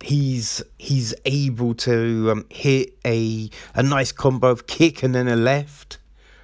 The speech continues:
right? They are just, they're not slowing down. But the big thing is, Rivera's leg is fucked.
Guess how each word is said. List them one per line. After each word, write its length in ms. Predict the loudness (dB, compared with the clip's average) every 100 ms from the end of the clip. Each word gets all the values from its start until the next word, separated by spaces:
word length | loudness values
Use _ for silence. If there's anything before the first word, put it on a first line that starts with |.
| _
right? 260 | -2 -2 -2
They 280 | -2 0
are 220 | -2 -2 -4
just, 1000 | -4 -2 2 2 2 -4 -10 -10 -16 -20 -20 -20 -20 -16 2
they're 120 | 4
not 220 | 4 0
slowing 460 | -2 0 2 0 -2
down. 600 | -2 0 0 -2 -6 -16 -20 -12 2
But 300 | 2 2 0
the 200 | 2 2
big 400 | 0 0 0 -10
thing 380 | 0 0 2
is, 640 | 0 0 0 -4 -10 -14 -16 -20 -20 _ _ _ -20 -20 _ _ _ _ _ _ _ _ _ _ _ _ _
Rivera's 480 | 2 6 4 2 2
leg 220 | 0 0
is 100 | -4
fucked. 640 | 2 0 0 -8 -8 -6